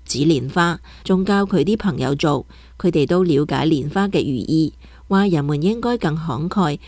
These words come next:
更有同情心。另外，一位法輪功學員 Nina 曾經長途跋涉嚟到特拉維夫嘅一家醫院，探望一對夫婦。佢哋嘅女喺加沙地帶被哈馬斯綁架，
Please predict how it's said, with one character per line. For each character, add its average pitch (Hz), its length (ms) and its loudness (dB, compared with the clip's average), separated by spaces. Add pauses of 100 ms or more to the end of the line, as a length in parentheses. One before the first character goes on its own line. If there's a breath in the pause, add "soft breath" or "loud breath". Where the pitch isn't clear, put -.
(140 loud breath)
更 175 180 0
有 151 180 0
同 156 220 -4
情 - 180 -2
心。 190 320 0 (600 soft breath)
另 170 200 0
外， 156 240 0 (240 soft breath)
一 214 120 0
位 185 240 2
法 190 180 0
輪 147 160 -2
功 170 220 -4
學 190 220 0
員 147 180 -2
Nina 180 500 0
曾 156 220 -4
經 170 200 -2
長 170 240 -2
途 151 200 -2
跋 143 180 -4
涉 151 260 2 (400 loud breath)
嚟 165 140 2
到 180 180 2
特 180 160 -2
拉 180 140 0
維 160 260 0
夫 160 220 -4
嘅 170 120 -4
一 147 180 -2
家 165 180 -2
醫 185 200 -4
院， 143 280 -4 (320 soft breath)
探 220 240 -2
望 165 180 0
一 180 140 0
對 135 220 -2
夫 185 240 -2
婦。 147 320 -4 (360 soft breath)
佢 190 160 2
哋 196 140 4
嘅 165 160 0
女 156 340 0
喺 208 220 -2
加 190 180 0
沙 208 220 -2
地 151 200 0
帶 135 200 -4
被 139 160 0
哈 165 180 -2
馬 143 160 -2
斯 - 180 -2
綁 139 320 -2
架， 160 260 -2